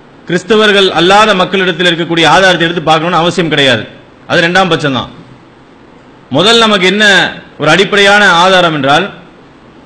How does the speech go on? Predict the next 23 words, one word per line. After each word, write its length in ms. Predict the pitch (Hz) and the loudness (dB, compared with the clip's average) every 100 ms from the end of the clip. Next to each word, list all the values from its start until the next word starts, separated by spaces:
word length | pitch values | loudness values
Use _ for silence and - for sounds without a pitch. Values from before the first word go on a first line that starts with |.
| - - - - - - - - - | -20 -20 -20 -20 -20 -20 -20 -12 -6
கிறிஸ்தவர்கள்ல 800 | 180 233 233 220 208 226 220 | -2 0 2 2 2 2 2
பல 180 | 190 196 | 0 0
பிரிவுகள் 440 | 196 220 226 214 196 | 0 0 2 2 0
இருக்கிறாங்க. 440 | 170 170 143 117 - - - - - - - - - - | 0 0 -2 -6 -10 -20 -20 -20 -20 -20 -20 -20 -20 -8
அப்படி 240 | - 180 208 | -2 0 0
இருக்கக்கூடிய 560 | 233 214 208 208 196 | 0 0 0 2 0
பிரிவுகளை 380 | 165 202 214 196 | 0 0 0 -2
பொறுத்தளவிற்கு 840 | 175 170 175 170 160 202 214 143 - - - - - - - - - | -2 -2 -2 -2 -2 -2 -2 -2 -8 -20 -20 -20 -20 -20 -20 -20 -6
எது 320 | 131 196 233 | -2 0 0
இறை 260 | 185 214 240 | 2 2 2
வேதம் 280 | 220 220 214 | 2 0 0
என்பதில் 340 | 202 190 220 | -2 -2 -2
கருத்து 320 | 190 196 202 | 0 0 0
வேறுபாடு 360 | 233 208 196 190 | 0 2 0 0
கொள்ளக்கூடிய 440 | 180 180 175 170 | 0 -2 -2 -2
அளவிற்கு 360 | 170 190 180 240 | 0 -2 -2 -2
வித்தியாசம் 420 | 196 208 196 190 | -2 0 0 0
இருக்கு. 240 | 147 107 107 - - - - - - - | -2 -6 -12 -20 -20 -20 -20 -20 -10 -8
மத்த 200 | 170 220 | -4 -2
மத்த 220 | 214 214 | -2 0
மதத்தை 320 | 185 214 226 | 0 0 0
சார்ந்தவர்களா 520 | 196 196 202 190 208 | 2 0 0 0 2
இருக்காங்க, 400 | 185 175 165 127 | 2 0 0 -2